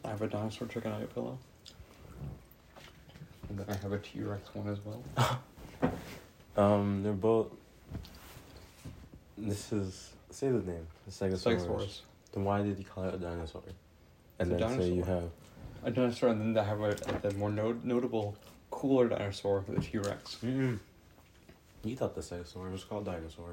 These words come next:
Speaker 1: I said it was a dinosaur.
Speaker 2: You thought it was called dinosaur.
Speaker 1: Are you in my
Speaker 2: Mm-mm.
Speaker 1: head? Also,
Speaker 2: Right, 'cause it's like <laughs>
Speaker 1: <laughs> some chocolate. It's Delta eight chocolate.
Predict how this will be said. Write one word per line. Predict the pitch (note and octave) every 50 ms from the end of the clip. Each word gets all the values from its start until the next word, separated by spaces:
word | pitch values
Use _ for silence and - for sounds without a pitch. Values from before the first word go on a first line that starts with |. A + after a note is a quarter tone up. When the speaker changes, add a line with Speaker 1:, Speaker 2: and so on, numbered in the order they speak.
| E2 D#2+ - - - - - - - - - - - - - - - - - - - - - - - - - -
Speaker 1:
I | -
said | - B2+ B2
it | A#2+ A2+ A2 A2+
was | A2 A2+ - -
a | B2 A#2+
dinosaur. | A#2 A#2 A2 A2 - - - - - - - - - -
Speaker 2:
You | B2+ B2
thought | - - F#2+ -
it | G2 F2+ E2+ -
was | F2 F2 E2+ E2+ E2+ E2+ -
called | - E2+ D#2+ D#2
dinosaur. | D#2+ D#2 D#2+ D#2+ D#2+ D#2 - E2+ D#2 D#2+ E2 E2 - - - - - - - - - - - - - - - - - - - - - - - - - - - - - - - - - - A2
Speaker 1:
Are | B2 A#2
you | A#2 A#2+
in | A#2+ A#2+
my | A2+
Speaker 2:
Mm-mm. | F#2 E2
Speaker 1:
head? | G#2+ A2 A#2+ - - - - - - - - - - - - - - - - - - - - - - - - - - - - - - - - - - - - - - - - - - - - - - - - - - B2+ - - - - -
Also, | B2+ B2 A#2 - - A#2
Speaker 2:
Right, | A#2+ B2 A#2 G2+ F#2 F#2 -
'cause | - G2+ G#2
it's | G#2+ G2+ -
like | A2+ - A#2+ - - - - - - - - - - - - A#2 G#2
<laughs> | F#2 - - - - G#2
Speaker 1:
<laughs> | - - - C#3+ C#3 B2+
some | - - C#3+ B2+ A#2 -
chocolate. | - C3 A2+ A2+ - - C3 C3+ - - - - - - - - - - - - - - - - - - - - - - - - - - - - -
It's | - C#3 A#2+
Delta | - - - - - - - -
eight | - -
chocolate. | - - - - - - -